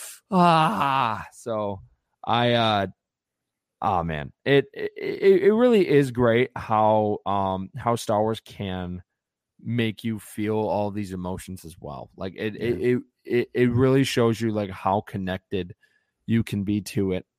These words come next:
Speaker 1: and, and how it can really bring you in, um, to the, and, and, and to a world that is fictional, and have you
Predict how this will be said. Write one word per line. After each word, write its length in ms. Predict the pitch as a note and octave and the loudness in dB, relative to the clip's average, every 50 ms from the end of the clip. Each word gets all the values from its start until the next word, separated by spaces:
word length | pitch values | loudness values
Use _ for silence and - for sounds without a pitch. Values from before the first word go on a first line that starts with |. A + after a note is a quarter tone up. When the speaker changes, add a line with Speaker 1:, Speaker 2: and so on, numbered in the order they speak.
| _ _ | _ _
Speaker 1:
and, 400 | - F#2 G2 G2 F#2+ F#2+ F#2+ - - - | -6 -4 -2 -2 -2 -4 -4 -6 -8 -8
and 200 | F#2+ G2+ G2 F#2+ | -6 -4 -4 -4
how 220 | E2+ G2+ G2 G2 | -2 0 0 0
it 100 | G2+ - | 0 -2
can 180 | - G#2+ G2+ G2+ | -4 -6 -4 -4
really 380 | F#2+ F#2+ G#2 G#2 G2 G2+ G2 | -2 -2 -2 0 0 0 -2
bring 280 | F#2 F2 G#2 G#2 G2+ G2 | -2 -2 -2 -2 -2 0
you 180 | F#2+ F#2 F2+ F2+ | -2 0 0 0
in, 320 | F2+ F2+ F#2 F#2 F#2 F#2+ _ _ _ _ _ _ _ _ _ _ _ _ _ _ _ _ _ _ _ _ _ - | 0 0 0 -2 -4 -6 _ _ _ _ _ _ _ _ _ _ _ _ _ _ _ _ _ _ _ _ _ -2
um, 540 | G2+ G#2 G2 G2 F#2 F2+ F2+ F2+ F#2 F2+ - _ _ - A2 - | 0 0 2 0 0 -2 -2 -4 -4 -6 -8 _ _ -18 -16 -8
to 340 | - - G2+ F#2+ F#2 F2+ E2+ | -4 0 0 2 0 0 -2
the, 540 | F2 G2 F#2+ F2+ F2+ F2 F2 F2 F2 E2 - _ _ _ _ _ _ _ _ _ _ _ _ _ _ - | -2 -2 0 0 0 -2 -2 -4 -4 -6 -8 _ _ _ _ _ _ _ _ _ _ _ _ _ _ -4
and, 220 | - D3 D3 C#3 - | -2 -2 -2 -2 -2
and, 260 | - D3 D3 C#3+ C#3 - | 0 0 0 0 0 0
and 140 | D3 C#3+ C3 | -2 -2 0
to 300 | - - D#3+ D3+ D3 C#3 | 2 4 6 6 6 6
a 80 | - B2+ | 4 4
world 320 | B2 A#2+ C3+ C#3+ C#3 B2+ B2 | 4 4 6 6 6 4 4
that 160 | A#2+ A2+ D#2+ | 2 2 2
is 420 | F2+ A2 G#2+ F#2+ F#2+ - - - - _ _ _ _ _ _ _ _ - | 2 -2 -2 -4 -8 -12 -14 -16 -20 _ _ _ _ _ _ _ _ -6
fictional, 560 | - - C3+ C3 - - F#2+ E2 - - _ _ _ _ _ _ - | 0 0 0 0 0 -6 -10 -10 -12 -12 _ _ _ _ _ _ -4
and 100 | A#2 A#2+ | -2 -2
have 300 | G#2+ G#2+ A2 A2+ A2+ A2+ | 0 2 2 2 2 2
you 360 | A2+ A2 G#2+ G#2+ G#2 G2 - | 2 2 2 2 0 -4 -6